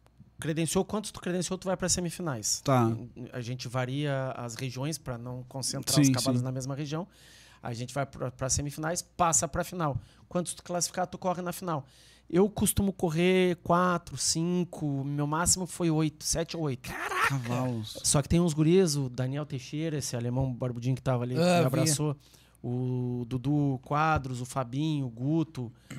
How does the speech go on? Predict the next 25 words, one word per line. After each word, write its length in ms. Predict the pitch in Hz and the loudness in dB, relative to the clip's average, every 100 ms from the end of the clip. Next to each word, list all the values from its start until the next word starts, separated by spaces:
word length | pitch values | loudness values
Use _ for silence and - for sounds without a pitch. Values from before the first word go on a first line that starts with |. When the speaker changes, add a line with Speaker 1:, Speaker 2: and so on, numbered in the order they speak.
| - - _ _ - | -14 -20 _ _ -12
Speaker 1:
mais 180 | 120 127 | -8 -6
algum 160 | 127 143 | -4 -6
que 140 | 143 | -4
eu, 60 | 139 - | -6 -8
que 60 | - | -6
eu 60 | 123 | -4
possa 340 | - 135 - | 0 2 2
tá 100 | 135 | 0
me 60 | 131 | 0
esquecendo 480 | - 131 - 135 | 0 0 2 2
aqui, 240 | 131 - 156 - - - - - | 0 -2 -4 -4 -20 -20 -16 0
ah, 320 | 135 135 131 | 4 6 6
chegou 280 | - 143 143 | 4 4 4
a 40 | |
classificar 460 | - 147 131 - 147 | 4 2 2 2 0
doze, 380 | 143 156 165 120 | 6 6 6 2
quinze, 540 | - 147 175 143 - - | 0 2 4 2 0 -6
acho 100 | 123 | -2
Speaker 3:
Mas 120 | 139 | 0
Speaker 1:
que 40 | 135 | 4
Speaker 3:
ganhou 160 | 143 | 4
Speaker 2:
Nossa. 140 | 208 285 | 4 2
Speaker 3:
cinco 300 | - 175 151 | 0 -2 -4
vezes? 420 | 131 175 269 240 | -6 -6 -8 -6
Não. 320 | 208 190 175 | -4 -4 -6